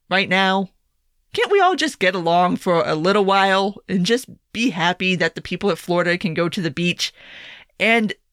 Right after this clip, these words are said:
as far as the reporting on that, people have shown pictures that seem to be from times that may not necessarily line up with our current times of people being on the beach and portraying them as crowded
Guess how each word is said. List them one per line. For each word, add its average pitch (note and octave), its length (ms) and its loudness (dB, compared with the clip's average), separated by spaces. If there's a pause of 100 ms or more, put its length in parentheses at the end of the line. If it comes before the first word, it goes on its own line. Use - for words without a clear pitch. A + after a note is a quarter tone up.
(160)
as A#3 200 -2
far G4+ 180 2
as F#4+ 80 2
the - 100 0
reporting F3+ 540 -2
on E3 140 -2
that, D3+ 340 0 (640)
people F#4+ 280 0
have F4+ 120 2
shown A#3+ 320 2
pictures F3+ 640 0
that F3 340 0 (160)
seem A#3+ 260 0
to B3 140 0
be G3 400 0
from A3+ 680 2 (1120)
times C4 540 2
that G3 220 0
may G#3 260 2
not G#3 260 2
necessarily F3 800 0
line D#3+ 360 0
up E3 160 -2
with E3+ 160 -4
our D#3 160 2
current C4+ 340 0
times C4+ 400 0
of E3 160 0
people F3+ 320 -2
being D#3+ 300 0
on B3+ 200 0
the B3+ 100 -2
beach B3 420 0 (320)
and F3 160 -2
portraying A3+ 400 2
them G#3+ 160 2
as F3 280 0
crowded B3 680 0